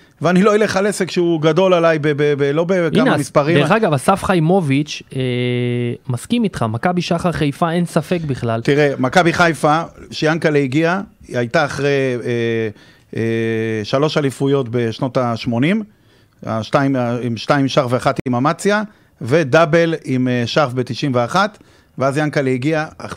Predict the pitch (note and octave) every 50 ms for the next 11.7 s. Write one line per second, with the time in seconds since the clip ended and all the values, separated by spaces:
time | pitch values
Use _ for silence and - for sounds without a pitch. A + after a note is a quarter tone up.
0 | B2+ B2 B2+ B2 B2 A#2+ A#2+ B2 A#2 - A#2+ A#2 A#2 A#2+ A#2+ - F#3 E3 D#3 E3
1 | D#3+ D#3 D3 D3 D3+ D3+ E3+ F#3 E3+ D#3 E3 D#3 D#3+ D3+ - - C3 - - D3
2 | A#2 - - - _ _ _ _ - C3+ C3 - G#3+ G3 - G#3+ E3+ - F#3+ F3+
3 | F#3 F3 F3+ D#3 - D#3 C#3+ B2 D3+ E3 D#3 D3+ D3+ D3 C#3 C3 A#2 A2 G#2+ G2+
4 | - _ _ _ _ - C3+ D#3+ E3+ E3 D#3 D3+ D3 F#3 F#3+ G3 F3+ F3 E3+ E3
5 | G3+ F#3+ E3 F3 F3 F3 E3+ F3 D#3+ - E3 D3 C3 E3+ D3+ - D#3+ D3+ - D3+
6 | C#3 B2+ D#3 D3+ C#3 B2 C#3+ C#3+ B2+ - C#3+ C3 B2 A#2+ - B2 A2 - - G#2+
7 | G2 G#2 F#2+ - - - - - - - - - - _ _ _ _ - A2 A#2
8 | D3 F3 F#3 F#3 G3 F3+ F#3 F#3 D#3+ D3 A#3 A#3 F#3+ G#3 G3 F3+ D#3+ D3 F3 G3+
9 | G3 - - - - F3+ D3+ - G#3 G3 F#3 E3 - - F3+ E3+ D#3+ D#3 D3+ D3
10 | C#3 B2+ A#2+ G#2+ - - - - - - _ _ - B2 C3 B2 - - F3 E3+
11 | F#3 F3 F3 E3+ - F3 D#3 - - G#3 F3 - D#3